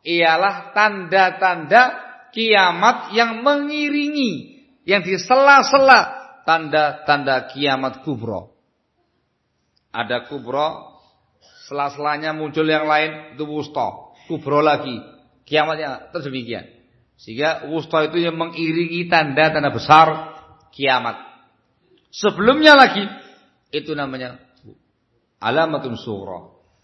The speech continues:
Tanda kiamat itu di-, di-, ditandai dengan dibangkitkan, ah, diutusnya Nabi kita Muhammad sallallahu alaihi wa ala alihi wasallam. Disebutkan dalam Sahih Muslim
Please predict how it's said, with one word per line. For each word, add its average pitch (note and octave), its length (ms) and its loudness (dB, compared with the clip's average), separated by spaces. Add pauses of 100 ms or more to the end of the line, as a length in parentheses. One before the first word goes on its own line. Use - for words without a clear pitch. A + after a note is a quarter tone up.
(920)
Tanda G3 560 2
kiamat A3 560 -2
itu A3 400 -4
di-, G3+ 480 -12
di-, F#3+ 240 -8
ditandai G3 880 2 (800)
dengan D#3 480 -4
dibangkitkan, F3+ 1040 -2
ah, F#3 240 4
diutusnya F#3+ 640 2
Nabi F#3 80 -6
kita F#3+ 240 -2
Muhammad G3 480 -2
sallallahu F#3+ 480 0
alaihi G3 320 0
wa F#3+ 240 2
ala F#3+ 240 2
alihi F#3+ 240 0
wasallam. F#3 720 -2 (1500)
Disebutkan E3+ 640 2
dalam F#3+ 160 2
Sahih F#3 320 -2
Muslim G3+ 480 0